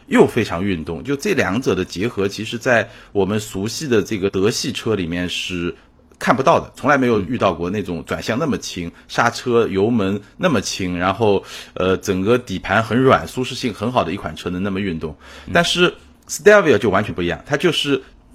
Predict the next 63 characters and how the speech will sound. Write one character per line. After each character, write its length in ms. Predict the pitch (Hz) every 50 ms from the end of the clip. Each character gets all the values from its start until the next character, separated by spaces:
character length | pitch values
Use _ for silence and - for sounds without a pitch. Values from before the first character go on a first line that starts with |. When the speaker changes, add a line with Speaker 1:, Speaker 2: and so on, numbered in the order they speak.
| - _
Speaker 1:
一 120 | - 175 196
下 220 | - 320 285 135
子 80 | 113 107
就 140 | 104 110
回 180 | 98 - 101 98
到 160 | 98 135 131
了 80 | 117 107
我 80 | 95
们 140 | 85 98 104
熟 180 | - - 95 101
悉 140 | - - 160
的 60 | 143
那 80 | 113 95
种 120 | 80 82 80
风 200 | - - 87 87
格， 200 | 78 - 73 71 - -
就 100 | - 107
是， 320 | 101 - - 95 98 95 - - - - - -
呃， 180 | - 87 90 87
底 140 | - 92
盘 260 | - - 98 98 104 101
是 140 | - 120
偏 280 | - - - - 123 123
硬 320 | 139 156 147 113 92 85 78
朗 200 | 87 90 - 82
的 60 | 87
底 160 | 90 87 85 76
盘， 220 | - - 80 78
然 100 | 85 95
后 60 | 107
转 240 | 101 - 98 87 82
向 200 | - 151 147 143
呢 160 | 139 127 123
比， 280 | 117 117 - 98 87 85 - - - - _
呃， 240 | - 104 101 95 90
Giulia 300 | - 117 120 127 123 113
会 100 | 120 110
稍 120 | 113 139
微 100 | 139 143
重 220 | 139 - 196 151 104
一 60 | 87
点， 160 | 78 82 - - _ _
但 140 | - 156 147
也 80 | 117 -
不 100 | - 135
是 120 | 165 208
很 160 | 139 98 85
重 180 | - 170 151 110
手 160 | - 98 107
感， 180 | 104 101 - -
但 180 | - 117 117 110
至 160 | - - 156
少 160 | - - -
是 100 | - -
比 80 | 101 92
较 140 | 110 117 -
中 220 | - - 117 120
性， 160 | 117 123 101
没 120 | 85 101 123
那 80 | 160
么 80 | 170 123
轻 280 | - - - 151 151 135
了， 120 | -